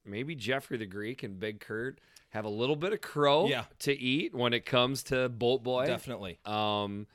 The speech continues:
Speaker 1: that is a, a really good win. That's,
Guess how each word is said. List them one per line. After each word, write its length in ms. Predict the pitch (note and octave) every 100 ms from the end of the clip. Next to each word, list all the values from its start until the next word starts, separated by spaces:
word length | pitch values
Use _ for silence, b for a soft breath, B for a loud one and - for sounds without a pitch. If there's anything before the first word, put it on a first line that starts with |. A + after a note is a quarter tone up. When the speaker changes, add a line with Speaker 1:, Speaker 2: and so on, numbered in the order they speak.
| b b b -
Speaker 1:
that 460 | D#3 A#2+ D3 -
is 680 | B2+ A#2+ A#2+ A#2 A2+ A2+ A2 -
a, 320 | G#2 G2+ -
a 40 | F#2+
really 520 | G2 G#2 A#2+ C#3+ C#3+
good 400 | A#2 A#2 G#2+ G2+
win. 520 | G#2+ G#2 A#2 E3+ A#3 -
That's, 320 | G#2 G2